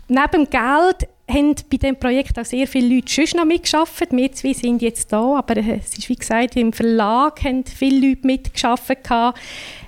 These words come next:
Es haben die Texte auch gelesen und, und bearbeitet. Das ist verlagsseitig Sandra Leite und Kirsten Tietz gewesen. Und für den Text von der Yolanda Piniel ist Regula Walser gewesen, die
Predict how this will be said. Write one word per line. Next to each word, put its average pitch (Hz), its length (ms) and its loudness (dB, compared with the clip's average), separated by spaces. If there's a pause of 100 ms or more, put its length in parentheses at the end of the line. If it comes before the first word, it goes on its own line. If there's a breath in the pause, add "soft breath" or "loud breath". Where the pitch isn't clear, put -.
Es 233 460 -2
haben 220 240 0 (220)
die 214 60 -6
Texte - 460 -2 (160)
auch 196 140 -2 (340)
gelesen 240 760 -2
und, 196 200 -2
und 214 180 -2
bearbeitet. 269 920 0
Das 220 100 -4
ist 214 160 -2
verlagsseitig 226 840 -2 (100)
Sandra 220 340 0
Leite 226 640 0
und 208 260 -2
Kirsten 214 540 -2
Tietz - 420 -4
gewesen. 285 300 0 (320 loud breath)
Und 226 100 -2
für - 140 -2
den 220 180 0
Text - 440 -6
von 226 160 0
der 214 240 2
Yolanda 220 420 0
Piniel 254 540 2
ist - 280 -4
Regula 214 400 0
Walser 240 440 0
gewesen, 302 260 0
die 247 60 2